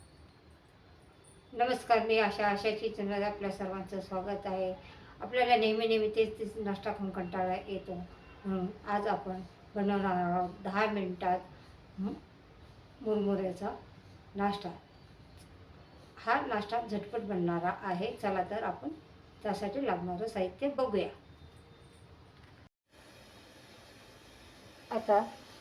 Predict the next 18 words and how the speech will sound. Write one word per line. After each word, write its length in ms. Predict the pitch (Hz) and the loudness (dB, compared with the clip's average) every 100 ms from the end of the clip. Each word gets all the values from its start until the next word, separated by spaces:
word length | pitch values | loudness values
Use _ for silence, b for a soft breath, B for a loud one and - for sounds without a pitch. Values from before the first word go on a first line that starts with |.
| - | 2
मुरमुऱ्याचा 680 | 208 247 247 233 202 202 220 - | 4 6 6 6 6 4 2 2
नाश्ता 380 | 208 202 - 247 | 4 4 6 4
बनवण्यासाठी 760 | 220 196 180 175 196 - 196 233 | 6 4 2 0 -2 0 0 0
आपल्याला 360 | 202 - 196 190 | -4 4 6 6
पहिले 300 | - 185 185 | 6 4 4
लागणार 300 | 185 185 180 | 2 0 0
आहेत 180 | 180 185 | 2 2
हे 200 | 175 175 | 0 -2
मुरमुरे, 560 | 175 180 196 214 247 240 - - - - - - - | -2 -4 2 6 6 4 2 0 0 -8 -20 -20 -12
अं, 400 | 175 170 165 170 170 220 | -4 -2 0 -4 -6 -8
दोन 420 | 247 226 220 214 202 | -6 2 6 8 6
मिडियम 300 | 196 202 190 | 8 8 6
कांदे, 580 | - 196 208 226 254 254 - - - - - - - - - - - - - - | 4 6 8 10 10 6 -6 -18 -20 -20 -20 -20 -20 -20 -20 -20 -20 -20 -20 0
कोथिंबीर, 600 | 214 214 233 233 240 247 247 - - - - - - - - - - - - - - - | 2 6 6 8 6 4 2 -8 -20 -20 -20 -20 -20 -20 -20 -20 -20 -20 -20 -20 -18 -4
तीन 220 | 240 233 214 | 4 6 8
मिरच्या, 460 | 208 202 233 233 233 - - - - - - - - - - - - - - - - - - - | 6 4 6 6 6 -4 -16 -18 -20 -20 -20 -20 -20 -20 -20 -20 -20 -20 -20 -20 -20 -20 -18 2
थोडा 180 | 196 190 | 6 8
कढीपत्ता, 760 | 202 208 208 226 226 - 226 | 8 4 4 2 2 6 8